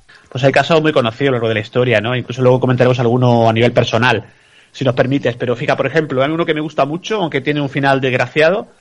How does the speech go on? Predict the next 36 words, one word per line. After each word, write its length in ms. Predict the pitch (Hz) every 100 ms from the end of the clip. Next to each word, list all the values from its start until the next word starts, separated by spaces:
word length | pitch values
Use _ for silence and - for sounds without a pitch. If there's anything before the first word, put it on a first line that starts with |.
| -
El 160 | 139
veinte 180 | 156 170
de 60 | 175
octubre 400 | 180 185 170 165
del 340 | 160 156 151
mil 160 | 151 160
novecientos 320 | 151 156 151
sesenta 240 | 151 143
y 60 | 143
seis, 400 | - 156 190 -
Erin 420 | 135 147 147 135
May 320 | 135 139 139 123
Jones, 400 | 143 160 214 - _ -
una 120 | 120
niña 220 | 117 120 113
de 60 |
nueve 200 | 117 113
años, 440 | 117 135 180 226 - _ _ _ _ _
que 100 | -
le 100 | 123
dice 160 | 135 151
a 40 |
su 100 | 143
madre 480 | 143 160 151 170 214 -
que 100 | -
debía 320 | 117 117 127 135
contarle 680 | 127 127 127 135 139 135
un 160 | 131 127
sueño 540 | - 139 147 139 151
que 140 | 151 123
había 220 | 127 127
tenido 320 | 127 123 120
antes 260 | 117 139 131
de 80 |
dormir, 440 | 113 110 120 120 113
¿no? 160 | 180